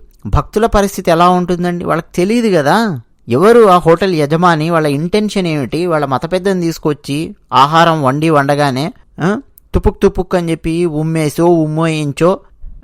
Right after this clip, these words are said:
ఆ, వాళ్ళకు సంబంధించిన మత గ్రంథంలో ఉన్న చదివి ఆ అటువంటి ఆహారాన్ని మాకు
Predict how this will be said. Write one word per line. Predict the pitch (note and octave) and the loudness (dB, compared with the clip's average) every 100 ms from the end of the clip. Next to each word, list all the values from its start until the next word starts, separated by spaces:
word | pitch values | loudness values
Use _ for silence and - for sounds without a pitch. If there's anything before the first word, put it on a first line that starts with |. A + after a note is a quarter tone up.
| - | -6
ఆ, | F3 G#3+ | -4 0
వాళ్ళకు | C#3+ D3+ D3 | 2 2 2
సంబంధించిన | D#3 D#3+ F3 E3 E3 D3+ D3+ - _ _ | -2 -2 -2 -4 -4 -2 -4 -6 _ _
మత | C3+ F3 | -4 -2
గ్రంథంలో | D#3 E3+ E3 D#3+ D#3 | 0 0 0 -2 -2
ఉన్న | D3 C#3+ C#3+ | -2 -4 -4
చదివి | - D#3+ D3+ D#3+ C#3+ F#3 - _ - | -2 0 0 0 -2 -6 -8 _ -2
ఆ | D#3 | 2
అటువంటి | D#3+ G3 A3+ A3 | 2 2 0 2
ఆహారాన్ని | F#3+ F3+ F#3+ F3+ F3 E3 E3+ | 2 2 2 2 2 -2 -2
మాకు | D#3+ - D#3+ F3 | -2 -2 -4 -4